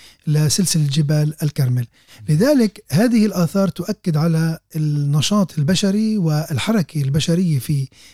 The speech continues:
هذه المنطقة منذ عدة آلاف من السنين. وأنا أود أن أضيف هنا أنه في نقطة كتير مهمة، وهي مصدر معيشة الإنسان في ذلك الوقت.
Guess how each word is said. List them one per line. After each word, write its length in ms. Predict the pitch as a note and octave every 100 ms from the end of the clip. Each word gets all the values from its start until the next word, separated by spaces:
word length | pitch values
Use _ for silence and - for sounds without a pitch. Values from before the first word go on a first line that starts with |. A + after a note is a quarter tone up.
| -
هذه 320 | F3 F3 D3
المنطقة 600 | D3 F3 E3 F3+ G3 A3+ _ - -
منذ 280 | F3+ F#3+ D#3
عدة 200 | D3+ F3 -
آلاف 320 | C3+ B2+ - _ _ -
من 120 | D#3+
السنين. 400 | D#3 - C#3 C3 - _ - -
وأنا 480 | E3+ F3 F3 B3 A3
أود 240 | F#3+ G3+
أن 100 | D#3
أضيف 380 | D3+ D3 F3+ -
هنا 100 | D#3
أنه 120 | D3+
في 120 | D3
نقطة 220 | A#3+ B3+ F#3
كتير 200 | - F3
مهمة، 480 | D#3 C#3+ C#3+ C#3 C3+ _ _ _ -
وهي 140 | G#3 A3+
مصدر 340 | A3 F3 D#3+
معيشة 360 | D#3+ F#3 - E3
الإنسان 420 | D#3 C#3+ - E3
في 160 | -
ذلك 300 | C#3+ D3 C3+
الوقت. 400 | C#3 B2 B2+ -